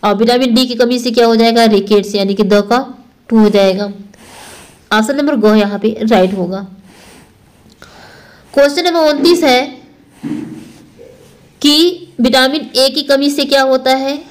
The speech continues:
Rickets। अ का फ़ोर हो जाएगा। अ का क्या हो जाएगा? विटामिन ए की कमी से दोस्तों, sorry, आप सबको पता है रतौंधी होता है, तो विटामिन ए की कमी से रतौंधी होता है,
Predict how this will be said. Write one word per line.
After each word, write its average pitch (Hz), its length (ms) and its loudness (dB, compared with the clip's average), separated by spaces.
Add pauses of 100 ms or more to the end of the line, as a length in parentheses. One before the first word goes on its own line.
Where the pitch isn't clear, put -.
(480)
Rickets। 240 540 0 (560)
अ 254 260 2
का 262 200 0 (380)
फ़ोर 247 220 2
हो 262 140 2
जाएगा। 254 400 0 (1400)
अ 226 100 2
का 254 140 2
क्या 262 160 2
हो 269 100 2
जाएगा? 262 420 0 (2500)
विटामिन 247 460 2 (160)
ए 254 140 4
की 269 120 -8
कमी 240 260 0
से 233 120 0
दोस्तों, 233 520 -2 (260)
sorry, 214 580 2
आप 185 260 -4
सबको 208 260 -2
पता 220 260 2
है 226 120 4
रतौंधी 214 380 0
होता 220 300 2
है, 262 180 0 (840)
तो 254 80 4 (540)
विटामिन 220 300 4
ए 233 160 2
की 233 120 -8
कमी 233 180 2
से 233 100 2
रतौंधी 214 340 2
होता 240 300 2
है, 269 160 2